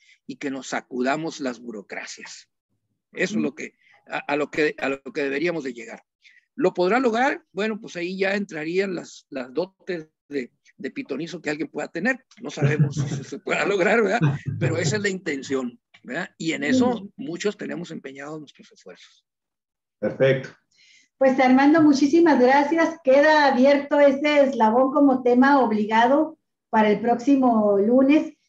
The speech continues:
Speaker 2: Si sucede algo de trascendencia, pues lo agregamos, tocamos
Speaker 1: Claro.
Speaker 2: esto de entrada y ag-, y agregamos el próximo tema.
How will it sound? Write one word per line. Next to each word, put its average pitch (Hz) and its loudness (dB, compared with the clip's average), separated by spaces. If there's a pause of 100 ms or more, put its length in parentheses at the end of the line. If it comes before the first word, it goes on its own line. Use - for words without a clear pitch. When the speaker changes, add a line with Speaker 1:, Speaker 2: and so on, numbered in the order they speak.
(160)
Speaker 2:
Si 247 2
sucede 277 4
algo 277 4
de 277 6
trascendencia, 247 2
pues 240 2
lo 208 2
agregamos, 208 0
tocamos 233 0
Speaker 1:
Claro. 247 0
Speaker 2:
esto 254 0
de 240 4
entrada 233 4
y 247 4
ag-, 196 0
y 208 -10
agregamos 214 -4
el 214 -4
próximo 220 -2
tema. 277 2